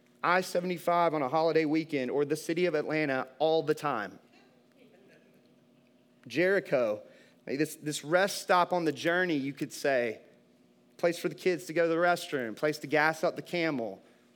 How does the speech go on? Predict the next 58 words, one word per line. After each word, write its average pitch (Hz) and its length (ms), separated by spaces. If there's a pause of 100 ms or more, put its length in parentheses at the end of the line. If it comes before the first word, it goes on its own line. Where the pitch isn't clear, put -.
(260)
an 143 80
exit 175 300
that 165 60
has 175 160
a - 40
Chick-fil-A. 110 720 (320)
That's 151 180
where, 180 220
that's 156 200
where 180 100
we 175 160
are. 143 340 (520)
It's - 100
a 165 40
great 185 320
place 190 260
to 185 100
post 190 340
up 190 120
with 180 140
a 175 40
"Will 185 240
work 190 300
for, 180 300
for 175 120
food" 226 380
sign. 113 400 (580)
It - 60
helps 180 180
to - 80
make 196 160
sense 196 240
as 185 80
to 196 80
why 165 240
there's 185 180
a 180 60
blind 170 420
man 175 220
sitting 170 300
on 180 100
the 170 80
roadside 160 600 (260)
begging. 147 540 (340)
And, 175 140
and 196 100
we're 190 80
told 226 300
that 196 120
the, 170 160 (280)
the 170 80
blind 185 280
man 202 160
hears 202 300
a - 20
crowd 262 420
go 143 140
by. 113 360